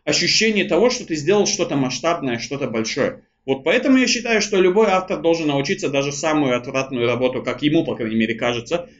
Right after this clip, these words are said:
садиться и заканчивать, и просто ощутить в руках вот этот вот массив информации, пятьдесят, шестьдесят, сто тысяч слов, за которые ты сел с самого начала, и через полгода, три года, не знаю когда, но ты его закончил.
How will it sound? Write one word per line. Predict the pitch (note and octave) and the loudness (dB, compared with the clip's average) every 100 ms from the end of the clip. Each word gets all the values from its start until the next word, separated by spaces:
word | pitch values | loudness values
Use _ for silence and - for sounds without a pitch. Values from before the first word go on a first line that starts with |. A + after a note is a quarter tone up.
| _ | _
садиться | - C3+ F3 A#3 C#3+ | -2 0 2 0 0
и | - - | -4 -4
заканчивать, | D3+ C#3+ E3+ D#3 C3 G#2+ | -2 0 0 -4 -2 -2
и | A2+ | -2
просто | D3 F3 C3 | -4 -2 0
ощутить | B2 - C3 F#3 B2+ | -2 -4 -4 -6 -4
в | |
руках | B2+ B2+ D3 | -4 -2 -2
вот | C3 | -2
этот | C3 | -2
вот | C3 C3 | 0 2
массив | B2 C3 - E3+ | 0 0 0 2
информации, | D#3+ D3+ D#3 C#3+ D#3 C#3+ C#3+ B2 A2+ - _ _ | 2 2 0 0 0 0 0 0 0 -4 _ _
пятьдесят, | C#3 C3 D3+ C#3 | -6 -2 0 0
шестьдесят, | - C3 D3+ C3+ | -2 -2 0 -2
сто | - D#3+ | 0 0
тысяч | D3+ C#3+ - - | 0 -4 -6 0
слов, | F#3 G#3 G#3 - - _ | 0 0 -4 -16 -20 _
за | C3 D3 | -4 -2
которые | D3 F3+ D#3+ | 0 2 2
ты | D3 | 0
сел | D3 - - | -2 2 0
с | - | 2
самого | D3+ C#3+ | 2 4
начала, | C3+ B2+ G3 G3 | 2 2 2 2
и | A#2 | 2
через | A2 C3 A2+ | 0 -2 -4
полгода, | - C3 C3+ G3 E3 C3+ | 0 2 4 2 2 0
три | - E3+ | 0 -2
года, | E3 C3 | 2 2
не | A2+ A#2 | 2 0
знаю | D3 C3 | 0 0
когда, | B2+ B2+ G3 G3 - | -2 -2 -2 -4 -8
но | C3 | -6
ты | F3+ | -2
его | F3+ C#3+ | 0 2
закончил. | A#2+ - C#3+ B2+ G2 | 0 -2 -2 -2 -6